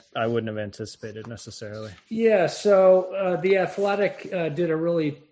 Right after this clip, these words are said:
Speaker 2: interesting postmortem poll on the Super League, and it was, uh, ninety-three percent were eighteen to fifty-four, and it was predominantly people in North America and Europe.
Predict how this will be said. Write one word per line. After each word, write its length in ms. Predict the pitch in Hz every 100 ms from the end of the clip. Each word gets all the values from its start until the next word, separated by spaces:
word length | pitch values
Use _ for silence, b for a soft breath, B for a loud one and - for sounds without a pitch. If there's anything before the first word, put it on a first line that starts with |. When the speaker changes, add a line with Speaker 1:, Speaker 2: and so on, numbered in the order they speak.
| - _
Speaker 2:
interesting 480 | 156 151 151 - 143
postmortem 800 | - 160 147 - 147 147 131 127 - _
poll 340 | - 151 143 131
on 160 | 123 123
the 120 | 120
Super 400 | - 156 147 143
League, 320 | 131 127 120
and 120 | 127
it 80 | 127
was, 280 | 123 120 -
uh, 340 | 131 120 123 120 _ _ _ _ -
ninety-three 560 | 151 151 143 139 143
percent 500 | 139 135 - 135 135
were 160 | 131 127
eighteen 380 | 123 120 139 120
to 40 |
fifty-four, 680 | - 127 - 120 - 123 120
and 80 | 120
it 80 |
was 180 | 120 113 147 _ _ _ _ _
predominantly 560 | - 143 127 131 120 123
people 340 | - 139 -
in 80 | 123
North 240 | 123 117 120
America 300 | 120 113 120
and 100 | 110
Europe. 340 | 120 117